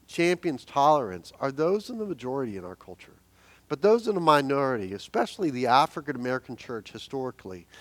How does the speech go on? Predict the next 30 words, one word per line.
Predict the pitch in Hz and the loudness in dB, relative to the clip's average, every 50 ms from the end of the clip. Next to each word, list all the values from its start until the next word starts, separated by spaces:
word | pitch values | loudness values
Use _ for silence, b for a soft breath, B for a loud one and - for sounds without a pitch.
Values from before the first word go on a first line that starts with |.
| B B B B B | B B B B B
has | 139 147 156 147 131 147 | 2 2 2 2 2 -2
never | 147 143 143 156 180 202 214 233 226 | -2 0 4 6 6 6 4 2 -2
really | 220 208 190 185 180 175 165 160 151 | 2 4 4 6 6 4 2 2 0
bowed | 127 101 - - 117 117 131 147 165 175 165 | -2 -4 0 2 4 6 6 6 6 4 2
their | 165 160 151 | -2 -2 -2
knee | 143 135 131 131 127 123 123 127 - - | -2 -2 -2 -2 -2 -4 -4 -8 -8 -4
as | - 120 120 113 113 131 | -4 -4 -4 -4 -6 -2
much | 147 170 170 139 95 92 98 - - - b b b b b b | 0 2 2 2 2 0 -2 -6 -12 -20 b b b b b b
to | - 156 143 | 0 0 0
a | 127 | 0
God | - - 131 110 120 135 143 | 2 2 2 4 4 4 4
of | 131 - | 2 -4
tolerance. | - - 170 165 151 127 92 78 76 - - - | -6 -2 -2 0 0 0 -2 -4 -10 -18 -14 -10
Now, | 302 269 | -8 -8
I'm | 233 196 | -6 -4
not | 190 185 165 | -4 -6 -4
saying | - - 160 151 143 135 | -2 2 2 4 6 6
African | 135 139 - - - - 123 | 6 6 4 2 -6 -10 -10
Americans | 113 120 123 123 120 - - 113 104 98 | -8 -6 -6 -6 -6 -8 -10 -14 -10 -8
don't | - 117 113 98 104 | -6 -6 -8 -8 -10
do | 120 127 120 | -10 -8 -6
that | 113 113 113 107 98 - b b b b b b b b | -4 -2 -2 -2 -2 -4 b b b b b b b b
a | 117 | 4
lot | 120 120 117 - 127 | 4 4 4 2 0
more | 123 117 113 | -4 -2 -2
today, | 107 - 113 101 92 120 135 147 139 117 104 104 98 - | -4 -6 -8 -6 -2 0 0 2 2 0 -2 -4 -2 0
but | 135 147 143 - | 0 0 0 2
in | 185 196 226 240 | 0 0 0 -2
the | 262 | -8
church, | - - - - 233 240 190 147 - | -10 -12 -10 -6 -4 -4 -4 -6 -8